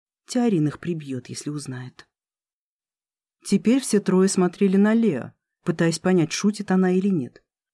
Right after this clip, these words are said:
Визит всего пантеона богов не входил в их планы и был бы весьма не кстати. Зато Эш с каждым произнесенным именем все сильнее раздражался. «Начинаю любить Каина»,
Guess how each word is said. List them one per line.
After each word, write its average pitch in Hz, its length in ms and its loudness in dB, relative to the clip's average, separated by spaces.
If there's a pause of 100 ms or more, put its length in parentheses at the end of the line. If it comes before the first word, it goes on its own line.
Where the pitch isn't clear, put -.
(380)
Визит 226 380 4
всего 202 300 2
пантеона 185 520 4
богов 156 460 -2
не 190 120 4
входил 196 420 -2
в 143 60 -2
их - 120 -12
планы 123 400 -4 (200)
и 190 100 2
был 185 240 2
бы 185 100 2
весьма 190 360 0
не 127 120 -2
кстати. - 480 -12 (640)
Зато 254 340 2
Эш 214 320 0
с - 60 -10
каждым 190 380 4
произнесенным 175 760 2
именем 170 500 2 (120)
все - 200 2
сильнее 214 400 6
раздражался. 196 760 -2 (1400)
«Начинаю 170 640 0
любить 208 400 -2
Каина», 127 480 -8